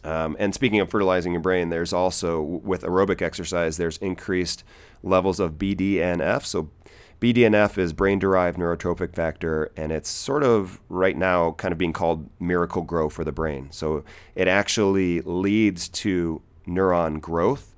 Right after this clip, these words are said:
in your brain. And with aerobic exercises, we see a lot more of this, uh, neuron growth, at least in, um, in animal studies, they've noticed this.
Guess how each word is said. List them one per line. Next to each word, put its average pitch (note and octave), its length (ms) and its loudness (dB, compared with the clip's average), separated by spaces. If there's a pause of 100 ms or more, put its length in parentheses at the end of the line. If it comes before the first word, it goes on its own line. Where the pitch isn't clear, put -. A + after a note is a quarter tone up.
in F#2+ 140 -4
your G2 140 0
brain. A2+ 380 -2 (440)
And F2+ 160 0
with F2+ 120 0
aerobic G2 420 2
exercises, F2 680 -2
we E2+ 80 -4
see F#2+ 220 -6
a F#2 60 0
lot F2 240 0
more F2+ 220 -2
of D#2+ 100 -6
this, E2 360 -6
uh, D#2+ 500 -14 (180)
neuron E2+ 680 -2 (280)
growth, E2 580 0 (280)
at E2 120 -6
least E2 320 -6
in, D#2+ 520 -6
um, E2 500 -12 (300)
in E2 100 -2
animal F2 300 0
studies, D#2 380 -6
they've D#2+ 140 -6
noticed D#2 360 -6
this. D2+ 260 -6